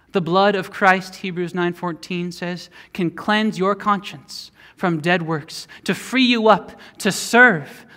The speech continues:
the living God. Well, Belshazzar has nothing to hide. He has nowhere to hide. Uh, the enemy is right outside the wall, and now a greater enemy has appeared within the wall that he so trusted in.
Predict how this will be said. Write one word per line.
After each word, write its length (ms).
the 80
living 340
God. 380
Well, 260
Belshazzar 560
has 240
nothing 300
to 60
hide. 300
He 120
has 120
nowhere 360
to 80
hide. 340
Uh, 220
the 200
enemy 320
is 140
right 240
outside 400
the 80
wall, 640
and 120
now 280
a 60
greater 460
enemy 400
has 360
appeared 500
within 440
the 80
wall 360
that 120
he 140
so 220
trusted 420
in. 240